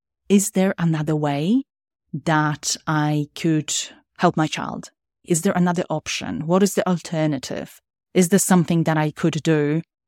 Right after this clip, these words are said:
to ease my symptoms, but not to take or not to do X, Y, and Z, et cetera?" Another example was actually my story, just very quickly, but it was when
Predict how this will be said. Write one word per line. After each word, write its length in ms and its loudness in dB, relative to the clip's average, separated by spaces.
to 300 -2
ease 200 6
my 140 6
symptoms, 560 -2
but 240 -4
not 220 2
to 200 -4
take 420 -4
or 100 -2
not 220 0
to 180 -6
do 260 -4
X, 240 -8
Y, 120 -6
and 120 -8
Z, 320 -12
et 120 -10
cetera?" 420 -12
Another 340 8
example 460 8
was 400 6
actually 400 0
my 240 2
story, 400 0
just 200 -4
very 220 0
quickly, 460 2
but 360 -2
it 180 -2
was 500 0
when 280 0